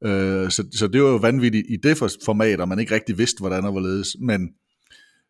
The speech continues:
taget betragtning af, hvor meget man nu har, har lært N B A at kende, øh, både fra, jeg vil ikke sige bag scenen, fordi der ved vi jo ikke altid, men trods alt, så har vi jo et eller andet indblik i, hvordan N B A er, og hvordan, øh,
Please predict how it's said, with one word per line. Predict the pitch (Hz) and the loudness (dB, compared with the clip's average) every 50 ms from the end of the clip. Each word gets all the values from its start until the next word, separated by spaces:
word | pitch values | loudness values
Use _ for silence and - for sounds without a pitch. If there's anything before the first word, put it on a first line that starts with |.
| _ - - | _ -8 -6
taget | 107 76 | -6 -6
betragtning | - - - 101 135 156 147 147 139 | -6 -4 0 0 0 2 2 2 2
af, | 135 | 2
hvor | 123 117 | 2 2
meget | 107 107 110 117 127 139 | 2 2 2 4 4 2
man | 135 120 110 | 2 0 0
nu | 113 123 127 127 123 113 - - - | 2 2 2 2 0 -2 -6 -6 -6
har, | 104 101 101 98 98 95 92 90 80 | -4 -2 0 0 0 0 0 -2 -2
har | 82 92 101 | -2 -2 -2
lært | 101 101 98 101 143 139 123 98 82 - - - - - 113 101 | -2 -2 -2 0 0 2 2 0 -2 -6 -10 -12 -10 -8 -8 -8
N | 95 | -4
B | 92 | -2
A | 104 98 95 101 110 107 | -2 0 0 0 0 -2
at | 101 | -2
kende, | - - 98 95 98 101 104 104 104 _ _ - 101 | -2 -2 -2 -2 -2 -4 -6 -8 -12 _ _ -12 -10
øh, | 92 87 85 82 76 - | -8 -8 -8 -10 -10 -6
både | - 101 113 135 147 143 | -2 0 2 4 2 2
fra, | 139 - - 117 104 98 92 90 90 85 82 82 85 78 - - - 107 98 _ _ _ _ - 73 87 - - | 0 0 0 0 2 2 2 0 -2 -2 -4 -6 -8 -10 -14 -18 -20 -20 -20 _ _ _ _ -16 -14 -14 -8 -6
jeg | 113 107 | -4 -2
vil | 101 117 | 0 0
ikke | 127 131 - | 0 0 0
sige | - 127 107 | 0 0 0
bag | - 131 131 120 98 | 2 2 2 2 2
scenen, | - - 113 113 120 110 | 0 0 0 0 -2 -2
fordi | - 113 95 | -4 -4 -2
der | 101 104 | 0 0
ved | 107 123 120 | 2 2 0
vi | 92 87 | 0 0
jo | 90 | -2
ikke | 107 104 113 | 0 0 0
altid, | 120 127 - - 127 110 | 0 0 -2 -4 -4 -4
men | 101 98 92 | -4 -4 -4
trods | - - 139 143 139 127 | -2 0 0 0 2 0
alt, | 123 113 - - | -2 -2 -2 -4
så | - | -4
har | 107 127 123 | 0 0 0
vi | 107 101 | 0 0
jo | 104 | -2
et | 113 | -2
eller | 120 120 110 | -2 -2 -2
andet | 104 101 - | -4 -6 -6
indblik | 123 117 120 120 - 95 95 90 - - - | -6 -6 -6 -6 -6 -8 -8 -8 -8 -14 -10
i, | - 127 117 101 | -8 -8 -8 -8
hvordan | - 104 90 92 98 | -8 -6 -4 -4 -4
N | 101 101 95 92 | -4 -4 -4 -4
B | |
A | 101 98 95 104 | -2 -2 -2 0
er, | 101 92 90 - _ _ _ _ _ _ _ _ _ _ _ _ _ - | -2 -2 -4 -8 _ _ _ _ _ _ _ _ _ _ _ _ _ -10
og | 110 101 | -8 -4
hvordan, | 98 95 101 98 101 110 117 113 | -2 0 0 0 0 0 0 -2
øh, | 110 104 98 95 92 | -2 -2 -2 -2 -4